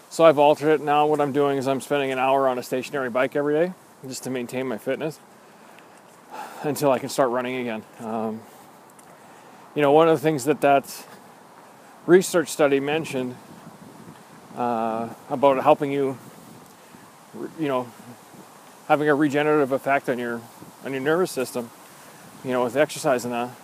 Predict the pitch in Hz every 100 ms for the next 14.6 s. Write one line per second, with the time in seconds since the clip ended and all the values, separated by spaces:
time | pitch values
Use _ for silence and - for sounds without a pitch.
0 | - 139 135 127 139 131 139 - 143 127
1 | 113 - - - - - - - - -
2 | 131 139 139 135 131 135 123 135 113 -
3 | - - - 123 123 120 - - - -
4 | - - - - - - - - 165 156
5 | - 143 147 143 131 131 120 143 139 135
6 | 123 113 - - - - - - - -
7 | - - - - - - - 143 131 143
8 | 143 147 139 135 - 143 - 131 120 123
9 | 110 - - - - - - - - -
10 | - - - - - - - - - -
11 | - - - 151 147 151 156 165 156 147
12 | - - - - - - - - - -
13 | - - - - - - 160 170 165 143
14 | 143 139 143 131 131